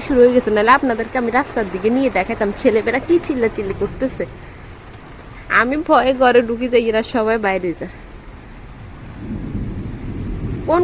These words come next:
কোন জায়গায় এরকম বৃষ্টি হচ্ছে ঝড়ের মতো, অবশ্যই জানাবেন। এই দেখেন, উঠান ভিজে যাচ্ছে। আমাদের ভিডিও ভালো লাগলে অবশ্যই লাইক, শেয়ার, সাবস্ক্রাইব করতে ভুলবেন না। এই যে লাইটগুলো মারলে যে কি ভয়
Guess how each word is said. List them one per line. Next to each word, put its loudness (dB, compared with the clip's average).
কোন 2
জায়গায় 4
এরকম 2
বৃষ্টি 0
হচ্ছে 0
ঝড়ের 6
মতো, -2
অবশ্যই 0
জানাবেন। 0
এই 4
দেখেন, 2
উঠান 2
ভিজে 2
যাচ্ছে। 0
আমাদের 6
ভিডিও 4
ভালো 8
লাগলে 4
অবশ্যই 2
লাইক, 4
শেয়ার, 4
সাবস্ক্রাইব 2
করতে 2
ভুলবেন 4
না। 10
এই 2
যে 4
লাইটগুলো 4
মারলে 6
যে 0
কি 6
ভয় 0